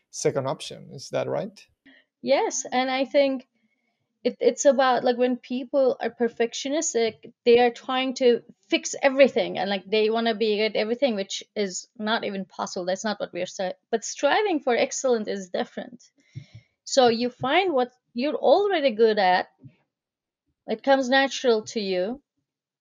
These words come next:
Speaker 2: and you get excellent at it. You build on it. And from a manager's perspective, I would say do the same with your team.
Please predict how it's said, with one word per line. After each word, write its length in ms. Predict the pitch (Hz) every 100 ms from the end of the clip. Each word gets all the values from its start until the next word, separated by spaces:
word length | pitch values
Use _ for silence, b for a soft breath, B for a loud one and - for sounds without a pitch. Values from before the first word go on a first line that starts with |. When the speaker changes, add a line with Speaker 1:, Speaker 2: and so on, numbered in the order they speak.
| _ _ _ _ _ _ _ _ -
Speaker 2:
and 300 | 226 226 - _ _ _ -
you 640 | 220 220 254 277 311 339 - _ _ _ _ 214
get 280 | 220 - _
excellent 640 | 226 - - 220 196 202
at 160 | 190 190
it. 180 | - - _ _ _ -
You 180 | 214 208
build 440 | 180 226 247 220
on 220 | 196 190
it. 360 | - - - - _ _ _ _ _ _ _ _ _ _ B B B B B
And 180 | 240 233
from 240 | 269 247
a 40 | 247
manager's 1000 | 226 220 254 320 254 233 208 190 - -
perspective, 840 | - 220 - - - - - 175 - - _ _ _ _ _ _ _ _ _
I 140 | 190 190
would 180 | 190 190
say 200 | 208 190
do 140 | 196
the 120 | 196
same 280 | 196 226 226
with 140 | 240
your 120 | - 214
team. 360 | - 330 254